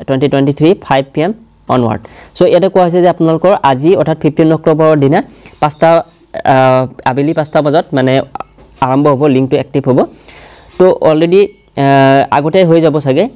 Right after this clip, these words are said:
মানে দুটা তিনিটাৰ ভিতৰত আপোনালোকৰ online আবেদন আ-, আৰম্ভ হ'ব। চ', মে বি, আহ, মানে probability বেছি আছে, মানে পাঁচটালৈকে ইমান ৰখিব নালাগে চাগে। চ', আগতে পাই যাব। আৰু এনেকুৱা আপোনালোকৰ যিটো, আহ, ইয়াতে registration দেখাইছোঁ, আহ, লগ ইনত গ'লেও আপোনালোকে ছেম পাব।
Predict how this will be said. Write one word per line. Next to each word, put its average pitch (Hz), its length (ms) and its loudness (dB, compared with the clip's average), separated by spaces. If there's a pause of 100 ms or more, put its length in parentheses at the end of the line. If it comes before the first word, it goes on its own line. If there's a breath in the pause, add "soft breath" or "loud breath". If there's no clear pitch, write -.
(160)
মানে 123 200 -2
দুটা 131 260 0
তিনিটাৰ 147 380 0
ভিতৰত 131 300 -2
আপোনালোকৰ 135 340 -2
online 127 300 0
আবেদন 127 340 -2 (240)
আ-, 117 160 -4
আৰম্ভ 131 360 0
হ'ব। 135 240 0 (640 loud breath)
চ', - 120 -6
মে 127 360 2
বি, 214 160 0 (680)
আহ, 123 180 -4
মানে 123 280 0 (440)
probability 147 520 0
বেছি 135 300 0
আছে, 160 220 -4 (360)
মানে 123 160 -2
পাঁচটালৈকে 143 520 -2
ইমান 139 240 0
ৰখিব 127 300 0
নালাগে 123 340 0
চাগে। 131 220 -2 (380 loud breath)
চ', - 80 -2
আগতে 139 300 0
পাই 147 160 0
যাব। 151 180 -2 (380 loud breath)
আৰু 165 260 2
এনেকুৱা 180 360 0
আপোনালোকৰ 202 380 0
যিটো, 175 320 0
আহ, 135 360 2
ইয়াতে 143 220 0
registration 165 440 0
দেখাইছোঁ, 160 360 -2
আহ, 139 340 0
লগ 131 200 2
ইনত 165 200 0
গ'লেও 170 180 4
আপোনালোকে 160 320 -2
ছেম 147 200 -2
পাব। 143 260 -2